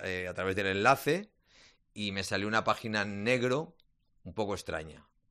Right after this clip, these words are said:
a través de, de Twitter. Pero bueno, intentaremos solucionarlo. Eso es algo que, que les voy a prometer. Bueno, ya, eh, gracias a todos los oyentes que a traba-, a través de,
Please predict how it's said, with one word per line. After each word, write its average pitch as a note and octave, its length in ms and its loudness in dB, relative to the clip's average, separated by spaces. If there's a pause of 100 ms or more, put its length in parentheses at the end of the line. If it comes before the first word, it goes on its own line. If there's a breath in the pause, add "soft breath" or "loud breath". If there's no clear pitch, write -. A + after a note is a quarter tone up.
(1300)
a F#2 80 -6
través G2+ 320 0
de, F#2+ 720 2
de F2 140 -4
Twitter. - 420 -14 (160)
Pero A2+ 180 4
bueno, B2 360 6 (840 soft breath)
intentaremos C#3 840 8
solucionarlo. A2 760 2 (1200)
Eso A#2 340 4
es G#2+ 320 4
algo G#2 280 6
que, F#2 520 4
que F#2 100 -4
les F#2+ 140 2
voy G2+ 160 4
a F#2+ 60 6
prometer. E2 500 -4 (500 soft breath)
Bueno, A#2 160 2
ya, B2 220 6
eh, A2 360 8
gracias B2 440 6
a A2+ 200 10
todos B2 220 6
los A2 160 6
oyentes A#2+ 400 4
que B2 60 4
a A2 40 6
traba-, G2+ 520 6
a F#2 60 2
través G2 340 2
de, F#2 720 4